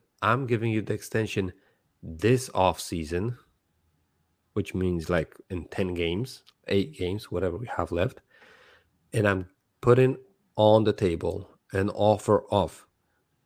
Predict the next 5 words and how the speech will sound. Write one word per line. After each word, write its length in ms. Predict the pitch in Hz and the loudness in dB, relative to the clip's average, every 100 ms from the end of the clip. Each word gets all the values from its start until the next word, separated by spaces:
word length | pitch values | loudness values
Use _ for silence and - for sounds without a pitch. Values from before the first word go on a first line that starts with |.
| _ _ _ _ | _ _ _ _
five 520 | - 90 95 127 127 | -6 0 4 4 4
years, 500 | 110 98 117 - - _ _ _ _ _ _ | 4 4 2 -2 -16 _ _ _ _ _ _
a 140 | 92 90 | -6 -6
hundred 680 | - 95 104 113 131 135 - | 0 2 2 2 0 0 -4
and 200 | 98 | -4